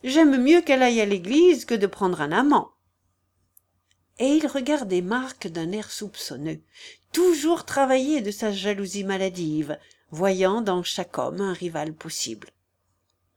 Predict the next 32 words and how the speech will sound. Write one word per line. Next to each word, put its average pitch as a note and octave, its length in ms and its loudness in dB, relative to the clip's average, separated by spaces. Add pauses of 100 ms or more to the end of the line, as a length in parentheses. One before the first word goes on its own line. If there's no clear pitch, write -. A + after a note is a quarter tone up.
(160)
Pourquoi F#3+ 280 -2
donc F#3 260 0
l'instituteur G#3 760 -2
regrettait-il G#3+ 760 -6
de A3 80 0
ne A3 100 -2
pas A3 160 -4
voir G#3 240 -4
sa A3 140 -6
femme G#3+ 260 -4
avec A3 300 -6
lui ? A3+ 240 -4 (760)
N'était-elle D#3 480 -10
pas E3 180 -4
venue F3+ 300 -4
deux F#3+ 220 2
fois D4 320 -2
déjà B3+ 320 -2
le A#3 120 -2
visiter, A3+ 640 -4 (380)
sous A#3+ 220 -4
le A3+ 140 0
prétexte C4+ 680 -2
de G3+ 200 0
lui G3+ 280 0
expliquer A3+ 580 -6
les A3+ 200 -4
absences E4 520 -2
d'Achille G#3 440 -4
et A3 40 0
de G#3 120 -4
Philippe ? A#3+ 500 -4